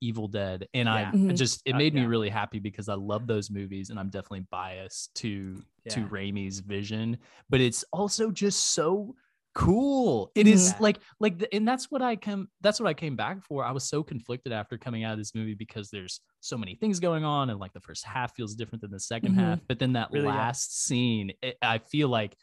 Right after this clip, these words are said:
Speaker 1: it was all, almost all worth it. Like, Zombie Strange
Speaker 3: Yeah.
Speaker 1: with all these, like,
Speaker 2: Right.
Speaker 1: souls of the damned coming to fight, like, an impossibly powerful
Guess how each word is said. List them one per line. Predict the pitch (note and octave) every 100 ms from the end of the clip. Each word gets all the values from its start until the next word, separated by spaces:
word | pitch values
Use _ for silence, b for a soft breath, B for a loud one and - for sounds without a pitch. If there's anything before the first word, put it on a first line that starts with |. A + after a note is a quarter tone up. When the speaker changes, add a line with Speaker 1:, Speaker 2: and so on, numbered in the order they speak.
| _ _
Speaker 1:
it | C3+
was | A#2+ G#2+
all, | A2 G#2
almost | - D#3+ B2 G2+
all | - G2 F2+
worth | F2 D2+ E2+
it. | - -
Like, | C3 G#2+ - B -
Zombie | A#2 B2 D3+ D#3+
Strange | - - A#2+ A#2
Speaker 3:
Yeah. | A#2+ A2+
Speaker 1:
with |
all | - A#2
these, | A2+ G2+
like, | G#2+ G2 F#2+ _ _ _ _
Speaker 2:
Right. | A2+ A2
Speaker 1:
souls | - C#3+ C#3+ D3+
of | C#3+
the | A#2+
damned | G2+ G#2 G#2 G#2 G2+ G2 - D#3+
coming | C#3+ A#2 A#2
to | A2+
fight, | - A2 G#2 G2 -
like, | G#2 G2
an | A2
impossibly | G#2 G2+ - A#2+ G2+ A#2 G2+ G2+
powerful | G2 G#2 F#2+ F#2+ - G2+ F#2+